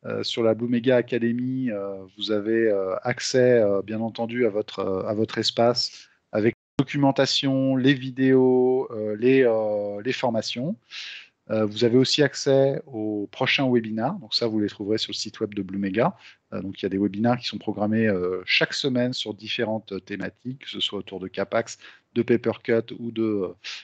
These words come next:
euh, euh, Drive Image ou Mindoc, euh, par exemple. Euh, puis aussi, vous pouvez vous inscrire à nos formations, donc aux formations qui ont lieu chez Blue Mega,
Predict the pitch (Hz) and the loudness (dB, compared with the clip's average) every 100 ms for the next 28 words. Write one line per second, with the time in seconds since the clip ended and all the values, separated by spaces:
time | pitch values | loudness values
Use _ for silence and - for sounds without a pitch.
0 | _ - 98 95 92 92 92 - _ - | _ -10 -8 -6 -6 -6 -8 -12 _ -14
1 | 95 92 101 117 101 107 110 113 101 101 | -10 -4 0 2 0 -2 0 -2 -4 -8
2 | 101 98 104 - 90 90 87 90 104 92 | -8 -6 -8 -8 -12 -10 -12 -8 -8 -6
3 | 90 127 202 110 - - - - - 110 | -6 -6 -4 -6 -8 -18 -20 -18 -4 0
4 | 107 - 139 147 127 165 180 - 131 135 | 0 -2 2 2 4 4 2 2 2 4
5 | 143 123 117 - 147 135 120 107 117 107 | 4 0 -2 0 0 2 0 -4 -6 -6
6 | 104 - 143 208 143 101 107 113 104 - | -8 -8 -8 -10 -14 -16 -12 -8 -6 -6
7 | 131 - 104 107 107 - 151 131 123 113 | -8 -6 -4 -2 -2 0 0 2 0 0
8 | 98 107 | 0 -2